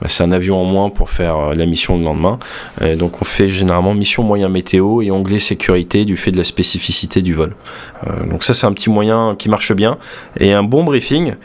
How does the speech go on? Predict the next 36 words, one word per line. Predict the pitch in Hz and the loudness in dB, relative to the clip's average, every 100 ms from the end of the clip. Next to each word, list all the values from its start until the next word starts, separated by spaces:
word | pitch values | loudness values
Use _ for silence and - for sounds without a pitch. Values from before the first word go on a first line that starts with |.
| - - | -16 -2
pour | 101 | 0
répondre | 95 120 | 2 0
à | 113 | 0
ta | 98 | -2
question, | - 90 - 127 - - - - - | -2 -2 0 -2 -6 -12 -10 -10 -6
c'est | - 110 | 0 2
un | |
briefing | 104 98 120 | 2 0 0
qui | 135 90 | 0 0
raligne | 92 95 87 | 2 2 2
bien | 107 | 2
les | 131 | 2
gyroscopes | 107 107 98 - 107 - - - - - - | 2 0 0 2 0 0 -2 -4 -6 -14 0
et | 101 98 101 98 | 2 4 2 0
qui | - 127 | -2 -2
permettent | 131 117 120 139 - - - - - - | 2 2 2 -2 -4 -18 -20 -20 -12 0
qu'au | 95 | 2
débriefing, | 87 131 107 - 104 113 - - - - | 4 2 2 0 0 -2 -6 -18 -20 -8
quand | - - | -4 -2
tu | 87 | 0
demandes | 82 113 123 131 117 | 2 4 4 2 2
à | 104 | 0
ton | 107 101 | 0 0
équipe | 95 107 98 | 0 -2 -2
quelle | - 107 | 2 2
était | 107 110 | 2 2
la | 104 | 2
mission, | 92 87 - 113 - - - - - | 0 0 0 -2 -4 -16 -20 -12 -4
eh | |
bien, | 87 110 | 2 2
ils | 104 | 2
sachent | - - - - - - | 0 0 0 -2 -6 -6
quelle | - 98 | 0 0
était | 95 98 | 2 0
la | 92 | 2
mission, | 87 - 98 117 | 0 0 0 -2